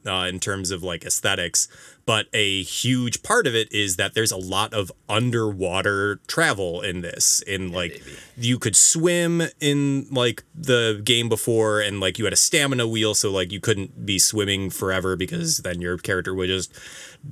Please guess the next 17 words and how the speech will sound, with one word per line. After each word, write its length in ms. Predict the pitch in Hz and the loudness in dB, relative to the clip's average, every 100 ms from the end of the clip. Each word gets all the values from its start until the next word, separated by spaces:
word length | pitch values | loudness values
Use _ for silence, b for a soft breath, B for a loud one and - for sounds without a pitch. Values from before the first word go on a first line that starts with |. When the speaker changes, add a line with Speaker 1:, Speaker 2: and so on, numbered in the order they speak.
| - 127 | -2 4
Speaker 1:
drown, 440 | 143 139 131 127 | 6 6 4 2
and 120 | 117 | 2
then 180 | 117 113 | 2 2
it 40 | |
would 120 | 107 107 | 2 4
be 140 | 107 | 2
an 80 | 107 | 2
automatic 480 | 107 104 101 98 - | 2 2 2 2 -2
respawn 680 | 101 95 - 101 95 92 | -2 2 2 2 0 0
at, 220 | 92 92 113 | -2 -4 -2
like, 260 | 98 85 | -2 -2
the 80 | 87 | -6
point 300 | - 107 92 | -2 0 0
where 80 | 95 | -2
you 140 | 92 | -2
left. 420 | 92 90 82 - 98 | -2 -4 -4 -6 -6
Uh, 180 | 92 | -6